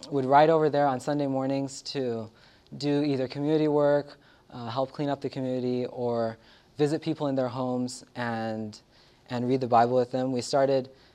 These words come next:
taking food. We would receive donations of food and, and would take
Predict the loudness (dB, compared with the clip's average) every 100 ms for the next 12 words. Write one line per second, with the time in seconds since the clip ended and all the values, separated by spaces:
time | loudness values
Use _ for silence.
0 | _ _ _ -8 -2 -2 -2 -4 0 2
1 | 2 0 0 -4 -4 -4 -2 -4 -4 -8
2 | -10 -12 -4 0 0 0 -6 -8 -8 -8
3 | -10 -16 -20 -20 -8 -8 -2 -2 -2 -6